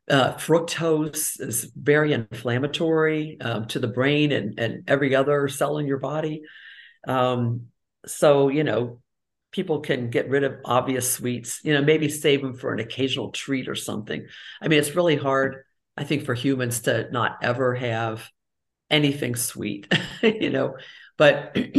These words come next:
<clears throat> sugar addiction is real, you know, p-, and the more you eat of it, the more you tend to want it. And, um, you know, so limiting that to very few occasions a year is a good idea. Getting rid of sugary drinks.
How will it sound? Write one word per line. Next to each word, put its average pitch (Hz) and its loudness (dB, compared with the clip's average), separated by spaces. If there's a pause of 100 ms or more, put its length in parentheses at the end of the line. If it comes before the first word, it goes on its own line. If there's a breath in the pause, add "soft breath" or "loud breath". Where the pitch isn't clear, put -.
<clears throat> 233 8
sugar 160 2
addiction 123 0
is 117 -2
real, 139 2
you 139 -6
know, 110 -4
p-, - -10
and 120 -4 (280 loud breath)
the 139 -2
more 139 4
you 135 2
eat 131 2
of 127 0
it, 131 2
the 131 -2
more 123 -2
you 120 -2
tend 123 -2
to 117 0
want 117 0
it. 117 -2
And, 113 -2
um, 113 -4 (680 soft breath)
you 143 2
know, 135 -2
so - 0
limiting 135 2
that 110 0
to 120 0
very 135 0
few 131 -4
occasions 120 -2
a 113 -2
year 120 0 (360 soft breath)
is 123 -4
a 135 4
good 127 0
idea. 120 -2 (340 soft breath)
Getting 151 4
rid 139 4
of 123 2
sugary 131 0
drinks. 123 -4